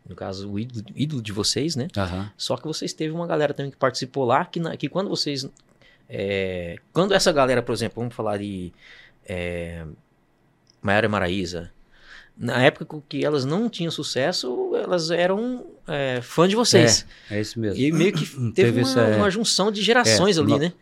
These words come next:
Speaker 2: nós trouxemos nossos ídolos e trouxemos aqueles que também que,
Speaker 1: Que eram
Speaker 2: que no
Speaker 1: fãs e
Speaker 2: começo
Speaker 1: tal.
Speaker 2: eram fãs da gente, né?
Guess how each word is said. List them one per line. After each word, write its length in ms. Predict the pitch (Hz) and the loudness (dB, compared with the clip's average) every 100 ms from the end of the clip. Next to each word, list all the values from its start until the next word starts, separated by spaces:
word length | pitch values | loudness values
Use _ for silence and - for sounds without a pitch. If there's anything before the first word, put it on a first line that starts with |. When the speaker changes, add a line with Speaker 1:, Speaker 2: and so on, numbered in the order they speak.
| 104 | 0
Speaker 2:
nós 220 | 117 110 | 0 0
trouxemos 520 | 117 120 - 120 110 | -2 -4 0 -2 0
nossos 440 | 113 113 139 117 | -2 -4 -4 -4
ídolos 440 | 135 156 196 214 - | -2 -2 -2 -6 -6
e 120 | 147 | -10
trouxemos 520 | - 151 151 151 151 | -8 -8 -6 -4 -2
aqueles 360 | 151 151 143 143 | -4 -2 -4 -4
que 60 | |
também 280 | - 143 139 | -4 -2 -4
que, 400 | 139 156 151 127 | -4 -2 -2 -2
Speaker 1:
Que 100 | 107 | -2
eram 200 | 113 135 | -4 -4
Speaker 2:
que 180 | 120 123 | 0 4
no 60 | 135 | 4
Speaker 1:
fãs 80 | |
e 20 | 120 | 6
Speaker 2:
começo 320 | 135 131 127 | 6 4 4
Speaker 1:
tal. 80 | 139 | 2
Speaker 2:
eram 180 | 151 | 2
fãs 300 | 151 - 139 | 0 0 0
da 140 | 135 151 | 2 0
gente, 280 | 127 113 107 | 2 0 0
né? 240 | 113 123 | -2 -2